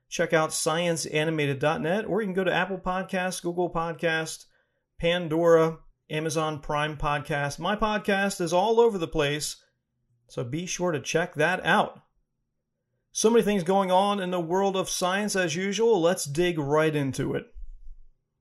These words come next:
Jupiter's Great Red Spot is not only shrinking,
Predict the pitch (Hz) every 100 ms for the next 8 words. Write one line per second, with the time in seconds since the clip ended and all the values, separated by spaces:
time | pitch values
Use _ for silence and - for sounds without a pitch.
0 | _ _ _ 147 277 226 185 170 131 170
1 | 190 165 185 220 - - 208 214 214 160
2 | 147 135 131 156 - 180 214 240 - 320
3 | 349 208 170 175 175